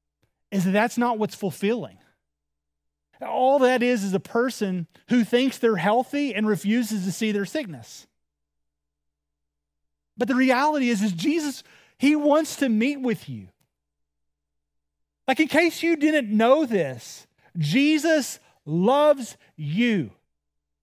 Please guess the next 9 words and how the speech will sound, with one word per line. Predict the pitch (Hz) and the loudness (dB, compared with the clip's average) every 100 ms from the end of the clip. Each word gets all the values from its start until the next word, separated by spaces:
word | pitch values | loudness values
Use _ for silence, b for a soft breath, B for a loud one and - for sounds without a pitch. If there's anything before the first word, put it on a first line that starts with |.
| _ _ _ _ _ _ _ _ _ | _ _ _ _ _ _ _ _ _
He's | - 262 - | 0 0 0
created | - 262 254 233 277 311 254 180 | 0 2 4 4 4 2 0 -2
you | 208 196 | -2 -2
to | 214 | -2
be | 202 | -4
fearfully | - 262 294 302 294 302 277 | -4 -2 0 0 -2 -2 0
and | 208 196 | 2 2
wonderfully | 226 285 302 294 277 262 | 0 0 -2 -4 -4 -2
made. | 226 214 208 147 104 | 0 -2 -2 -6 -12